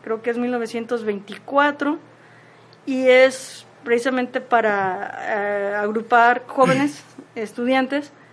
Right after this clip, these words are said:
y cuando se funda la Acción Católica Mexicana, va a absorber a esta organización como grupo pilar de los chavos, de los hombres jóvenes.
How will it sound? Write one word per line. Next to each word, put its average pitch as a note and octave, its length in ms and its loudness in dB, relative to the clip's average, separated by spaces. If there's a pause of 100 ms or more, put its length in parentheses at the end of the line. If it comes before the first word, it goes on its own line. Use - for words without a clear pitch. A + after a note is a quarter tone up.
(600)
y D4+ 440 0 (260)
cuando A3 320 2
se A3 140 0
funda C#4 320 0
la B3 120 2
Acción B3+ 260 -4
Católica C#4 480 -4
Mexicana, B3+ 640 -4 (100)
va A#3 100 8
a C4 40 6
absorber B3+ 680 -2
a G#3 200 -2
esta A3 240 -2
organización B3 920 -4 (360)
como A3 320 -2
grupo A#3 360 -6
pilar A3+ 480 -2 (360)
de G#3 220 -6
los G#3 480 -8
chavos, C#4 380 0
de A3 80 -4
los G#3 200 -8
hombres A#3+ 400 -4
jóvenes. B3+ 520 -2